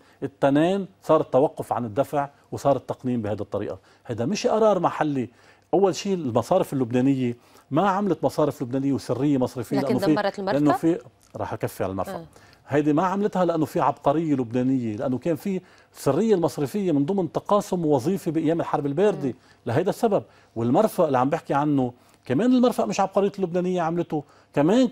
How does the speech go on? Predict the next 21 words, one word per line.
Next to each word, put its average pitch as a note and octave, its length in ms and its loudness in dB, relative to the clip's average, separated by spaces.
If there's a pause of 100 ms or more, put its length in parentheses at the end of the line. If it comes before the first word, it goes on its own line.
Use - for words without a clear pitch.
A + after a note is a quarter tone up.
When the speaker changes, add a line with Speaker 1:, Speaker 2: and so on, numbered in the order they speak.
(160)
Speaker 1:
كان G#3+ 180 2
في A3+ 180 0
تقسيم G#3+ 520 0
بين F3 160 2
الشرق F#3+ 360 0
والغرب، E3+ 420 4 (220)
ومرفأ F3 360 2
بيروت F3 360 2
أخذ E3+ 180 -2
كل A3 220 -4
هالحجم F3 380 -2
تبعه F#3+ 400 2 (180)
بقرار. F#3+ 540 6
Speaker 2:
مم. F#3+ 220 -14 (180)
Speaker 1:
يوم A3 340 4
ال-، G3+ 140 -2
يوم G#3 300 6
اللي E3+ 180 4
قررت D#3+ 600 2
إدارة D3 360 2
ترامب A#2+ 340 2